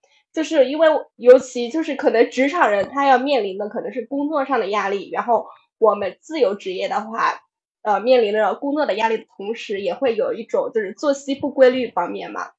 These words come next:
就是，呃，可能像没有灵感了，白天没有灵感，然后晚上拼命赶稿。我就是属于那种，就是白天的时候没有灵感，也有可能是在摸鱼，然后到了所有的工作都压到晚上或者月底去做，然后也就导致了我这种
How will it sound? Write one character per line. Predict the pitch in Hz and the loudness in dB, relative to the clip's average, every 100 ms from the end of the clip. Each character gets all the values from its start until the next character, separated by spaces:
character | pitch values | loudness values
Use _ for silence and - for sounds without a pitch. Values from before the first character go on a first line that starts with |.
| _ _ _ | _ _ _
就 | 220 | -4
是， | 208 190 | -2 0
呃， | 180 175 - 180 190 - _ _ _ | 0 -2 -2 -2 -2 -10 _ _ _
可 | - | -4
能 | 185 196 | 0 0
像 | 214 240 214 | 2 2 6
没 | 233 | 8
有 | 247 | 8
灵 | 214 220 | 4 -2
感 | 247 220 190 | 0 0 0
了， | 180 | 0
白 | - 190 | 0 0
天 | 269 269 | 2 2
没 | 262 | 4
有 | 233 | 4
灵 | 208 226 | 2 0
感， | 247 180 | 0 0
然 | 190 240 | -4 -2
后 | 220 | 2
晚 | 196 160 | 2 -2
上 | 277 254 233 _ _ | 0 -2 -2 _ _
拼 | - 285 | -2 0
命 | 277 220 | 0 -2
赶 | 175 202 | -4 -2
稿。 | 214 196 - _ _ | 0 -2 -4 _ _
我 | 220 190 | -2 0
就 | 285 | 0
是 | 311 | -2
属 | - 226 185 | -4 -4 -4
于 | 185 | -4
那 | 214 208 | -4 -2
种， | 185 147 - | -2 -4 -6
就 | 208 | -8
是 | - 202 180 - _ _ _ | -4 -4 -4 -8 _ _ _
白 | 226 | 4
天 | 220 320 | 4 2
的 | 277 285 | 2 2
时 | 254 | 2
候 | 233 226 208 | 4 4 4
没 | 208 | 4
有 | 240 | 2
灵 | 214 220 | 4 2
感， | 240 220 202 | 0 0 2
也 | |
有 | 233 | 4
可 | 247 269 | 4 0
能 | 202 196 | -6 -6
是 | 240 | -4
在 | 247 202 | -2 -2
摸 | 226 240 240 | 2 2 2
鱼， | 185 175 - | -2 -10 -6
然 | 190 | -6
后 | 269 226 | 0 2
到 | 220 | 2
了 | 202 175 _ _ _ | 2 -2 _ _ _
所 | - 247 | 6 8
有 | 254 | 8
的 | 226 | 6
工 | 254 254 | 2 4
作 | 254 | 6
都 | 220 | 6
压 | 233 254 | 4 4
到 | 262 | 6
晚 | 226 202 156 | 4 2 0
上 | - 262 240 | -2 -4 -2
或 | 262 | -2
者 | 277 | -2
月 | 247 269 | 0 -2
底 | 190 | -4
去 | 196 - 226 | -12 -10 -10
做， | - 247 202 | -6 -2 -2
然 | - 233 | 0 -2
后 | 285 | 0
也 | 247 180 | -2 -2
就 | 294 | -2
导 | 285 - 208 | 0 2 0
致 | - 285 | 0 0
了 | 262 196 | 0 0
我 | 160 - | -6 -6
这 | 262 | -6
种 | 240 190 - | -2 -2 -4